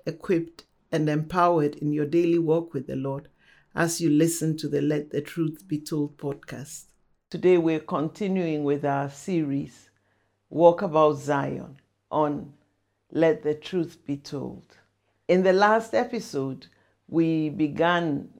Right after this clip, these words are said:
um, to discuss about who we are as the royal priesthood. This is because we are looking at the church. We've been looking at the church, looking at her identity,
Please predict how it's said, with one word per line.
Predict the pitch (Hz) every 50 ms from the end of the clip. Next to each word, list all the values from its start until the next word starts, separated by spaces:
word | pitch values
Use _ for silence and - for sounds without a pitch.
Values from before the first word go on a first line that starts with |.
| - -
um, | 131 135 131 127 131 123 117 - - - _ _ _
to | - 147
discuss | 131 147 147 143 - - - 170 147 143 143 139 156 -
about | - - - 147 143 139 139 143
who | 160 170 185
we | 160 156 156 151 143 147 147
are | - 151 151 143 139 139 135 - -
as | - 147 143 143
the | - 131 135
royal | 135 135 139 143 139 135 135
priesthood. | 131 - - - 156 139 - - - - 117 123 127 - _ _ _ _ _ _ _ _ _ _ -
This | - 175 185 190
is | 180 156
because | 151 160 143 160 151 147
we | 156 156
are | 151
looking | 151 156 170 175 175 190 160 147
at | 143 135 135 -
the | - 143 143
church. | 143 - - 175 170 196 196 196 -
We've | 208 - 127 127
been | 147 143 147
looking | 160 160 - - 151 139
at | 135 131 -
the | 131 135
church, | - - 180 151 156 151 - -
looking | 139 160 - - 165 160
at | 151 139 139 -
her | 160 131 123
identity, | 131 127 131 123 127 151 160 160 156 - - 143 135 - - 139 - -